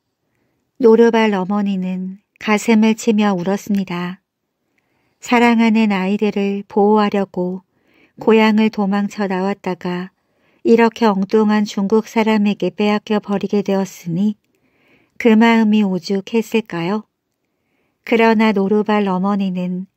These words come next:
한 가지 희망을 가지고 있었습니다. 그것은 뱃사람들이 두 아이를 데려가지 않고 어느 누구에게 맡기고 가지 않았을까 하는 것이었습니다.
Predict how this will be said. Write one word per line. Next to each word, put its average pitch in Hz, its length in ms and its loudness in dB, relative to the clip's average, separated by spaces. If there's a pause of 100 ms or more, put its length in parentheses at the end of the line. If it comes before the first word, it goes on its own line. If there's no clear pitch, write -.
(380)
한 233 220 2
가지 226 360 2
희망을 220 560 2
가지고 190 540 -4
있었습니다. 190 880 -6 (1000)
그것은 233 540 4
뱃사람들이 208 1040 -2 (320)
두 226 200 6
아이를 208 460 2
데려가지 208 600 -2
않고 185 580 -6 (520)
어느 214 280 4
누구에게 214 720 0
맡기고 226 540 2
가지 220 280 0
않았을까 185 960 -6 (440)
하는 220 360 4
것이었습니다. 196 1000 -4